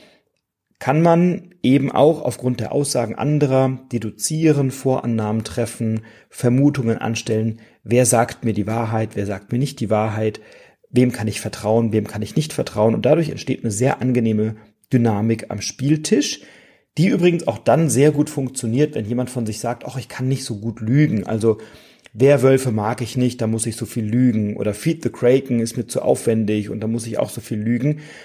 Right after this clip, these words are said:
Bei Tempel des Schreckens sagst du nur, "Ja, ich hab irgendwie zwei Kammern mit Gold vor mir", und wenn du die halt nicht hast, dann ist es eine kleine Lüge, aber eben keine, die du da argumentativ hart verteidigen musst und wo ewig lange diskutiert wird. Schon auch manchmal ein bisschen,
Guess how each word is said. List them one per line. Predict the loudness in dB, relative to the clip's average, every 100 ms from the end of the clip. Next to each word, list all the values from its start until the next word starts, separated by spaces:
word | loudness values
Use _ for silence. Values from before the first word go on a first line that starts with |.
| -6
Bei | -4
Tempel | 0 2 2
des | -2
Schreckens | 0 0 0 -2
sagst | -2 0
du | 0
nur, | 0
"Ja, | 0
ich | -4 -6
hab | -6
irgendwie | -4 -2 -2 -4
zwei | -4 -4
Kammern | -2 -4 -4
mit | 0
Gold | 2 2
vor | 0 0
mir", | 2 2
und | 0
wenn | -2
du | -2
die | -2
halt | -4 -4
nicht | -4 -4
hast, | -6 -8
dann | -10
ist |
es | -10 -10
eine | -10
kleine | -4 0 0
Lüge, | 2 2 2
aber | 0 -2
eben | -2 -6
keine, | -6 0 0 0 -4 -20 -20 -6
die | 0
du | 2
da | 2 0
argumentativ | 0 0 2 2 0 -6 -6 -6
hart | -2 -2 -2
verteidigen | -4 -4 0 0 2 0
musst | -2 -4
und | -6
wo | -2
ewig | 0 -2 -2
lange | -4 -2
diskutiert | -2 -4 -6 -2 0 2 2
wird. | 0 0 -10 -20 _ -2
Schon | 4 4
auch | 4 2
manchmal | 2 0 0 -2 0
ein | 0
bisschen, | 0 2 2 0